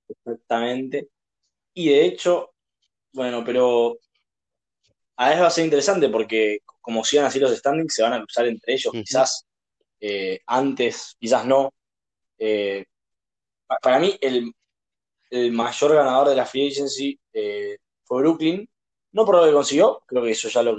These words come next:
Speaker 1: lo dejé en claro, sino por el hecho de que ningún otro equipo del este se reforzó. Por ejemplo, si, eh, Boston hubiese conseguido a Aaron Gordon, si Philadelphia hubo-, hubiese conseguido a Kyle Lowry, eh, o inclusive si Milwaukee hubiese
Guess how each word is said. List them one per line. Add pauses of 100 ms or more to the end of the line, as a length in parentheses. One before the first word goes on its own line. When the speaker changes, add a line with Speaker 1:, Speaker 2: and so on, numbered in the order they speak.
(160)
Speaker 1:
lo
dejé
en
claro, (320)
sino
por
el
hecho
de
que
ningún
otro
equipo
del
este
se
reforzó. (340)
Por
ejemplo, (400)
si, (540)
eh,
Boston
hubiese
conseguido
a
Aaron
Gordon,
si (280)
Philadelphia
hubo-,
hubiese
conseguido
a
Kyle
Lowry, (460)
eh, (920)
o
inclusive
si
Milwaukee
hubiese